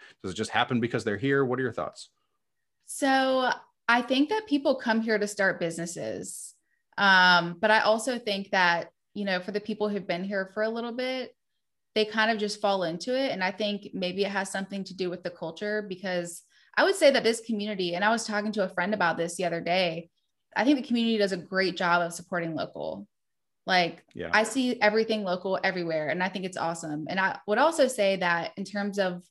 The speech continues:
Speaker 2: startups. I think the fact that there's so many universities in this area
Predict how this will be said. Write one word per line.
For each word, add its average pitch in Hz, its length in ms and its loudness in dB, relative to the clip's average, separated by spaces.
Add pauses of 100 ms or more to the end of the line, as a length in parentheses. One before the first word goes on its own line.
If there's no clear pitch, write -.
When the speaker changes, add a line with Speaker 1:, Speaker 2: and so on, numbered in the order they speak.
(480)
Speaker 2:
startups. 214 720 2
I 190 120 0
think 202 340 -4 (100)
the 190 80 -4
fact 185 260 -4
that 196 120 -2
there's 185 180 -6
so 196 180 2
many 185 180 -4
universities 180 720 -6
in 214 60 -4
this 208 160 -6
area 226 600 -4